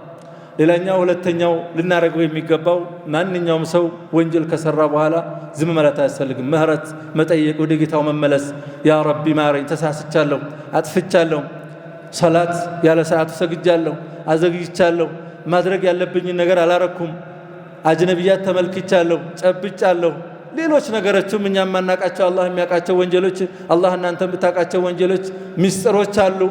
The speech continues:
ለጌታ አላሁ ዐዘ ወጀል ብቻ ትናገራለህ። አላሁ ዐዘ ወጀል ይምራል። ወንጀልህ ብዙ ሆኖ ተከማችቶ ተነባብሮ እንደ ጋራ ተከምሮ ሰማይ ጫፍ ላይ ቢደርስ «እኔን ማረኝ» ካልከኝ እምርሃለሁ፣ ባይሆን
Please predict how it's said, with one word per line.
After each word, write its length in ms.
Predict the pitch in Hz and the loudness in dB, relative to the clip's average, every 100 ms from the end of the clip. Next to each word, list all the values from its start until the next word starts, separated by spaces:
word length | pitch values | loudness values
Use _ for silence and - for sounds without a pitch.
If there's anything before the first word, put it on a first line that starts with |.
| - - - | -2 -12 -4
ለጌታ 380 | 165 165 170 175 170 | 0 0 0 -4 -2
አላሁ 280 | 160 160 151 | 0 0 0
ዐዘ 200 | 156 151 | -2 0
ወጀል 240 | 165 160 156 | 0 0 -2
ብቻ 200 | 156 - 165 | -2 0 2
ትናገራለህ። 640 | 165 156 - 139 120 - - - | 2 -2 0 0 0 -4 -12 -8
አላሁ 220 | - 156 156 | 2 4 4
ዐዘ 200 | 147 147 | 0 0
ወጀል 260 | 156 156 165 | 0 2 2
ይምራል። 320 | 170 156 127 - - - - | 2 2 0 -4 -14 -16 -4
ወንጀልህ 500 | 147 175 175 190 196 190 | 2 2 2 0 2 0
ብዙ 180 | 190 214 | 0 0
ሆኖ 160 | 185 156 123 - - - - - | 0 0 -2 -8 -16 -18 -18 0
ተከማችቶ 600 | 196 190 214 208 196 - 165 | 2 4 2 2 0 -2 -2
ተነባብሮ 540 | 190 208 208 190 175 147 - | 2 2 4 2 0 -6 -8
እንደ 140 | 165 180 | -4 0
ጋራ 180 | 202 214 | 2 2
ተከምሮ 480 | 208 214 214 208 185 151 - - - | 0 -2 -2 2 2 0 -4 -16 -4
ሰማይ 360 | - 208 214 208 | 0 2 2 0
ጫፍ 260 | 208 196 | 0 0
ላይ 140 | 196 196 | 2 2
ቢደርስ 320 | 190 202 190 - - - - - | 2 -2 -4 -10 -14 -16 -16 -10
«እኔን 240 | 151 175 175 | 0 0 2
ማረኝ» 320 | 170 165 165 | 2 2 2
ካልከኝ 460 | 165 165 160 170 165 | 2 0 0 0 0
እምርሃለሁ፣ 580 | 165 156 147 147 139 131 131 117 - - - | 0 0 2 2 0 -2 -2 -6 -10 -14 -6
ባይሆን 360 | - 143 147 | 0 2 2